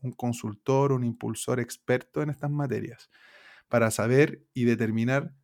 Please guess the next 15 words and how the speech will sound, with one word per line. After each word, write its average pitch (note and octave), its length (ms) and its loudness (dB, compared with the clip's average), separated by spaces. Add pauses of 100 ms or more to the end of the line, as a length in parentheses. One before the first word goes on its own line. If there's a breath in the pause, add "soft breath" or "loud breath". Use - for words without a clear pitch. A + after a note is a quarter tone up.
(220)
cómo F3 320 0
proceder D3+ 720 -2
y - 60 -14
sobre G#2+ 280 -4
todo D3 240 -2
cumplir B2+ 320 -6
con B2 140 -6
los A2+ 140 -8
plazos, - 380 -6
que G#2 120 -14
los G#2 80 -14
plazos A2+ 340 -6
son A2 260 -8
bien, C#3 300 2
bien, C#3 240 -2